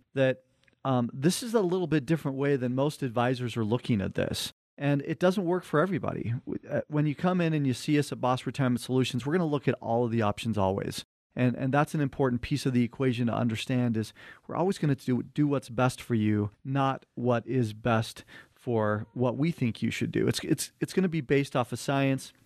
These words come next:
It's gonna be based off of our experience of doing thousands of these plans, right?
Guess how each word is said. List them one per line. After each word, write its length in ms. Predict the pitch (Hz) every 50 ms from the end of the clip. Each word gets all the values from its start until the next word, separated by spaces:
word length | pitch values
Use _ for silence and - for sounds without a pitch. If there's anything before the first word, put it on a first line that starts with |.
| _ _
It's 100 | - -
gonna 120 | 139 135
be 140 | 120 123 123
based 340 | 104 127 123 123 117 - -
off 220 | 120 117 - -
of 120 | 113 98 104
our 140 | 98 101
experience 560 | 95 - - - - 135 131 131 127 120 - -
of 80 | 110
doing 220 | 104 123 117 110 107
thousands 420 | - 117 117 120 110 117 113 98
of 80 | 101 98
these 140 | 101 92
plans, 360 | - - 123 120 107 92 87 -
right? 240 | 98 104 120 135